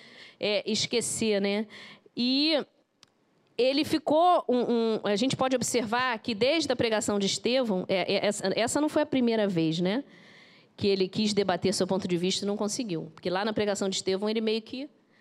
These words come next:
foi engolido, né, lá naquele, quando ele tava com aquele outro, né, comportamento, pelo que Estevão falou. Ele se calou, vocês lembram disso? Ele não tinha o que fazer,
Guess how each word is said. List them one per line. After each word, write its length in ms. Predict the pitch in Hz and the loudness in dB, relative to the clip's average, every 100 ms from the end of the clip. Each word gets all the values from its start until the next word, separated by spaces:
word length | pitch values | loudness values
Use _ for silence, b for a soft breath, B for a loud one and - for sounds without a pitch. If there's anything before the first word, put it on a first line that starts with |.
| b b _ _ - | b b _ _ -20
foi 400 | - 202 196 - - 202 | -4 0 0 -2 -8 -6
engolido, 540 | 202 233 202 208 220 | -2 0 2 0 0
né, 160 | 202 185 | 0 0
lá 120 | 185 | -2
naquele, 280 | 196 196 185 | -2 -2 -2
quando 160 | 196 | 0
ele 80 | 180 | 0
tava 200 | 185 175 | -2 -2
com 60 | 175 | -2
aquele 240 | - 170 | 0 2
outro, 400 | 160 160 - 160 | 2 0 -2 -2
né, 240 | 156 170 | -2 -4
comportamento, 880 | 160 175 175 - 202 185 185 196 220 B B B B B B - | -2 -2 -2 -2 -2 0 -2 -4 -6 B B B B B B 0
pelo 340 | 202 208 208 | 2 4 2
que 280 | 202 202 - | 0 -2 0
Estevão 380 | 202 - 202 202 | -2 0 0 0
falou. 320 | 247 247 196 | 0 0 2
Ele 160 | 175 196 | 0 -2
se 160 | - | -6
calou, 280 | - 254 214 | -2 0 0
vocês 200 | 170 190 | 0 0
lembram 240 | 196 180 | 0 0
disso? 360 | 190 226 175 - | 0 -2 -4 -12
Ele 180 | - 196 | -8 -4
não 140 | 214 220 | -2 -2
tinha 180 | 226 | -2
o 20 | 208 | -4
que 80 | |
fazer, 460 | 214 240 247 240 285 | -2 -2 0 -2 -4